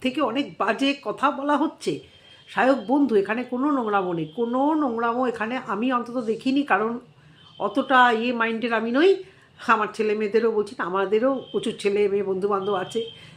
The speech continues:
কলেজ লাইফে কোয়েডে পড়তে গেলে বন্ধুবান্ধব, ছেলে মেয়ে বন্ধুবান্ধব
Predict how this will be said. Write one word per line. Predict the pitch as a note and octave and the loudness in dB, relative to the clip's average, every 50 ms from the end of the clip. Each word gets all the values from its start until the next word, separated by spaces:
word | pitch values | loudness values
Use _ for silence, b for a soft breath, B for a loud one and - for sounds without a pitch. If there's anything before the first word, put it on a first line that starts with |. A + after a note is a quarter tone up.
| B B | B B
কলেজ | - A3 A#3+ C4+ C4+ A#3 - | 2 4 4 4 4 2 2
লাইফে | B3+ A#3 A3+ A#3+ B3 | 2 2 2 0 -2
কোয়েডে | A#3+ - B3 C4 C#4 C4+ C#4 C4+ C4+ | -2 2 2 4 4 4 2 0 2
পড়তে | B3 G#3 - - - A#3 | 0 -2 0 2 0 2
গেলে | A#3 G#3+ G#3 A3+ | 2 2 2 0
বন্ধুবান্ধব, | A#3 G#3 G#3+ A3 G#3+ A#3+ A3+ A#3 G#3+ G#3+ A3+ | 0 0 -2 0 0 -2 -2 -2 0 -2 -2
ছেলে | A3+ - G3+ G#3+ A3 G#3+ | 0 0 0 2 2 0
মেয়ে | A3 A3 G#3 | -2 -2 -4
বন্ধুবান্ধব | G3 F#3+ F#3+ G3 A3 A3 A3 A3+ | -4 -4 -4 -2 -4 -2 -2 -4